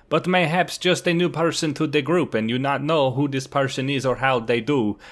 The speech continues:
and you must get to understand and know them intimately as you would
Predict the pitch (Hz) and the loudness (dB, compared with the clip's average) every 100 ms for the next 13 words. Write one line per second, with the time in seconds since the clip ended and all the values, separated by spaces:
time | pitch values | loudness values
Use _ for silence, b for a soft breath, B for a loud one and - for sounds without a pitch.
0 | B 110 113 123 123 110 117 120 - 127 | B -2 0 0 0 -2 -2 -2 0 -4
1 | - 123 113 - 107 110 107 107 113 107 | -2 -2 -4 -4 -2 -2 -2 0 0 0
2 | 104 95 110 - 110 107 104 98 87 - | -2 -4 -4 -4 -4 -4 -4 -4 -4 -4
3 | 107 95 101 | -4 -2 -4